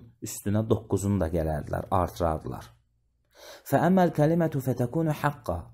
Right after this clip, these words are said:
Deyir, o kəlmə, o eşitdikləri kəlmə haqq olardı. "Və əmmə mə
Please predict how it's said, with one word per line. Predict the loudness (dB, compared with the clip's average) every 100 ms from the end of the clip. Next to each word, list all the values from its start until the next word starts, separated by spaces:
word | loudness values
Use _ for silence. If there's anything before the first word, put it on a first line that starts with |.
| _ _ _ _ _ _ _
Deyir, | 2 4 2 -6 _ _ _ _ _ _ _ _ 2
o | 2
kəlmə, | 6 4 6 4 4 4
o | 2
eşitdikləri | 0 -4 -2 0 2 2 2
kəlmə | 2 0 2
haqq | 0 0 4
olardı. | 6 4 0 -12 -20 _ _ _ 2
"Və | 4 6
əmmə | 6 6
mə | 6